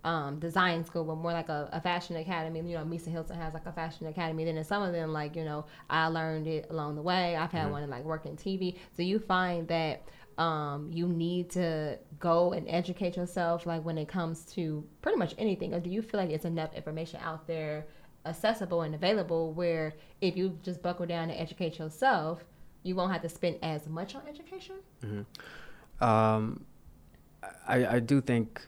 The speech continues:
Speaker 2: uh, there, there's a lot out there.
Speaker 1: Mm-hmm.
Speaker 2: Um, the internet, books, um, and there's also people.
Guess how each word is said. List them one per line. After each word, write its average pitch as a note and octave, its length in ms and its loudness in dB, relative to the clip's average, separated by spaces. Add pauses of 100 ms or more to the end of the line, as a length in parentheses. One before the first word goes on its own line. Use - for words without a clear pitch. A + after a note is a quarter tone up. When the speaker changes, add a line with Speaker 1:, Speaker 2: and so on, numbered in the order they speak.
(140)
Speaker 2:
uh, G2 280 2
there, A2 160 6
there's A2 240 6
a G2 80 6
lot G2 340 6
out G2 240 -4
there. - 300 -10 (100)
Speaker 1:
Mm-hmm. D#3+ 440 -4
Speaker 2:
Um, F#2 540 0 (200)
the G#2 120 4
internet, G#2 540 2 (600)
books, A2 640 2 (640)
um, G2+ 520 4 (240)
and - 480 2
there's A#2 180 6
also B2 300 6
people. - 440 -2